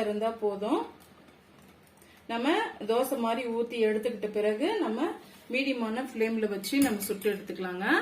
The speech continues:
இப்ப ஒரு கரண்டி அளவுக்கு நம்ம மாவு எடுத்துக்கலாம். எடுத்துட்டு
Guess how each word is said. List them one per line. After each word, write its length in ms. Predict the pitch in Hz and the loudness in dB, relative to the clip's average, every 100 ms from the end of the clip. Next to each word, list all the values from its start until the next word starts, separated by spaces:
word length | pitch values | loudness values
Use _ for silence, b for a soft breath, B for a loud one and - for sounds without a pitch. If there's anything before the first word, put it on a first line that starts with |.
| 508 - - - - - - - - - - - - - - - - - - _ - - - - - - - B B B 220 | 0 -12 -20 -20 -20 -20 -20 -20 -20 -20 -20 -20 -20 -20 -20 -20 -20 -20 -20 _ -20 -20 -20 -20 -20 -20 -20 B B B -6
இப்ப 200 | - 294 262 | 2 4 4
ஒரு 160 | 226 240 | 2 2
கரண்டி 300 | 240 226 214 | 2 4 4
அளவுக்கு 300 | 208 214 214 247 | 4 2 2 0
நம்ம 160 | 208 196 | 0 2
மாவு 260 | 196 208 196 | 2 2 -2
எடுத்துக்கலாம். 520 | 185 180 185 196 320 - - - - - - - - - - - - - - - - - - - - - - 214 | -4 -6 -2 0 0 -2 -10 -18 -18 -20 -20 -20 -20 -20 -20 -20 -20 -20 -18 -20 -20 -20 -20 -18 -18 -16 -2 0
எடுத்துட்டு 420 | 214 220 - 220 | 2 0 -2 2